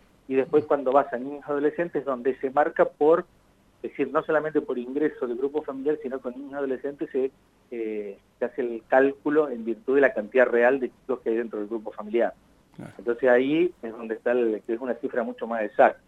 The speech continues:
Speaker 2: Sí, sí, sí.
Speaker 1: Igual el, el observatorio tiene una medición, es decir, el, el, la medición de cincuenta y uno punto siete es una medición que, que hace el, el observatorio todos los años, pero ahora está haciendo una medición que yo creo que, que todavía es, es más real,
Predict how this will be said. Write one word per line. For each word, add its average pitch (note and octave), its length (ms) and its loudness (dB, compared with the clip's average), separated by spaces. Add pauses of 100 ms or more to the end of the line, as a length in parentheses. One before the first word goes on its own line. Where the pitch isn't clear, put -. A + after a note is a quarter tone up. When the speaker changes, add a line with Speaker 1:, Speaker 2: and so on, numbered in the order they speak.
(240)
Speaker 2:
Sí, C#3 200 -10
sí, C#3+ 160 -14
sí. B2+ 200 -12
Speaker 1:
Igual E3+ 260 8
el, D#3 240 0
el C3 80 -2
observatorio B2+ 640 2
tiene C#3+ 200 -6
una C3+ 140 -2
medición, C#3 720 -4 (460)
es - 80 -16
decir, B2 160 -4
el, A#2 140 -2
el, A2 760 -10
la A2+ 80 -6
medición A#2 320 -6
de D#3+ 80 -6
cincuenta A#2+ 320 -6
y C3 80 -2
uno C#3 280 -4 (380)
punto - 300 -8
siete C#3+ 240 -4
es D3 60 0
una B2 120 -6
medición A#2 460 -8
que, A2+ 240 -4 (420)
que C3+ 80 0
hace B2+ 220 -2
el, A#2+ 180 -2
el A#2 220 -6
observatorio A#2+ 640 -2
todos D#3 200 -4
los D3+ 60 -2
años, D#3 200 -6
pero D3 100 -2
ahora C#3+ 100 0
está D3 120 -4
haciendo D3 240 -6
una C3 100 -4
medición B2+ 460 -4
que - 100 -14
yo A#2+ 80 -6
creo C3 320 -2
que, G2 140 -8 (580)
que - 80 -20
todavía A#2 440 0
es, B2 260 -6 (200)
es A2+ 120 -12
más C3+ 240 -4
real, D#3+ 400 2